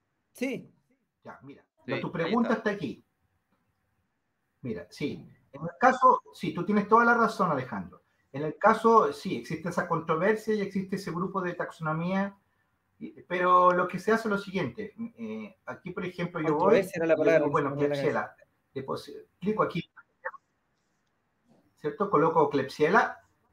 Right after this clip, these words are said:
Speaker 2: y él
Speaker 1: Sí.
Speaker 2: automáticamente es tan, es ta-, es tan efectivo el sistema que al final, si tú ves aquí,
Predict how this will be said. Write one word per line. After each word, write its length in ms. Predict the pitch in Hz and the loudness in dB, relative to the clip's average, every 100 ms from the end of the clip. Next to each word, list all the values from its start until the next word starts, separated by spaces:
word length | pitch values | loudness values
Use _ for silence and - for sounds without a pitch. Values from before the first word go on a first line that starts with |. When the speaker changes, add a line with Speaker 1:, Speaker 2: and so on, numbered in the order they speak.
| _ _ | _ _
Speaker 2:
y 160 | 156 208 | 2 4
él 200 | 247 - | 4 0
Speaker 1:
Sí. 60 | - | -2
Speaker 2:
automáticamente 1080 | 185 214 196 226 226 220 214 226 214 226 | 2 4 8 6 4 2 2 2 0 -2
es 160 | 175 - | -2 0
tan, 640 | 254 294 240 190 151 - | 2 2 2 0 -4 -8
es 200 | 151 - | -14 -12
ta-, 140 | - - | -8 -8
es 180 | 156 - | -8 -4
tan 280 | 254 196 - _ _ _ | -2 -4 -8 _ _ _
efectivo 580 | 165 - - - 262 196 | -10 -8 -12 -8 -2 -2
el 220 | - _ | -2 _
sistema 480 | _ - 202 240 - - _ | _ -2 2 2 -2 -16 _
que 80 | - | -2
al 60 | 190 | 0
final, 340 | 196 214 269 | 2 4 4
si 160 | - - | 2 -4
tú 240 | 208 208 | -6 -6
ves 160 | 147 202 | -4 0
aquí, 400 | 190 240 285 | 0 0 -6